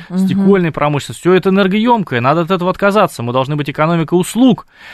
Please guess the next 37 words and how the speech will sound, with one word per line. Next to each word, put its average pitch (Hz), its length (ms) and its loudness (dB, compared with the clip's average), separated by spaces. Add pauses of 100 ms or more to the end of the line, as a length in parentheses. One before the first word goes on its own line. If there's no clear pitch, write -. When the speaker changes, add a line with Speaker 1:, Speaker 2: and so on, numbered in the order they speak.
(160)
Speaker 2:
а, 120 320 0
говорят 139 420 0
они 120 240 -2
и 151 240 0
радуются. 110 500 -4
Э, 120 420 -6
то 113 80 -10
есть 113 140 -10
в 123 60 -6
этом 135 200 -4
плане 131 340 0
там 113 180 -2
тоже 135 220 -2
в 120 40 -4
Европе 127 400 -2
очень 113 220 -10
противоречивые 120 800 -2
разговоры. 113 500 -2 (400)
Но, 147 400 2 (180)
а, 127 180 0
то, 180 180 -4
что 156 160 -6
делает 156 300 0
Трамп, 247 220 0
тут, 165 140 -8
с - 40 -2
одной 160 240 2
стороны, 131 480 -2
вроде 131 320 -2
направление-то 143 580 0
верное, 151 580 0
логично 139 480 -2
Speaker 1:
Да. - 80 -4
Speaker 2:
пользоваться 160 400 2
своими 135 400 0
конкурентными 131 600 -2
преимуществами, 127 760 -2